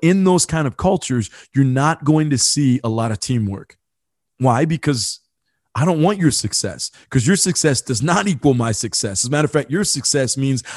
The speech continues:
I have not been as successful. And so you're gonna do whatever you can to help take someone down, because the, the, the further down you go, that's one more spot that you get to move up,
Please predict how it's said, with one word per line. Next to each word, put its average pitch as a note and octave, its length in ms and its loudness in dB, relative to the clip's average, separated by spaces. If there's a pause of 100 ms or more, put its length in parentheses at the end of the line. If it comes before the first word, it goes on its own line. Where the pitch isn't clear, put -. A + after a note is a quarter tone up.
I B2 120 0
have A2+ 120 2
not C3 320 0
been A#2 200 0
as G#2+ 160 -2
successful. - 680 -8 (400)
And C3+ 120 2
so D#3 160 4
you're D3+ 160 2
gonna F3 160 -2
do D#3 120 0
whatever F3 240 0
you D#3+ 100 -6
can F3+ 260 -2
to C3+ 80 0
help D3 160 0
take D#3 180 -4
someone E3 260 -2
down, D3+ 280 0
because A2+ 280 -4
the, A2+ 160 -2 (240)
the, B2 240 4
the A2+ 280 -4
further D#3+ 320 2
down D3 240 0
you F3 100 0
go, D3 220 4
that's C3+ 240 0
one D3+ 180 0
more D3 100 0
spot C#3+ 360 -2
that A#2 80 -8
you D3 120 0
get C#3 180 0
to G#2+ 60 -4
move A2 220 0
up, - 240 -8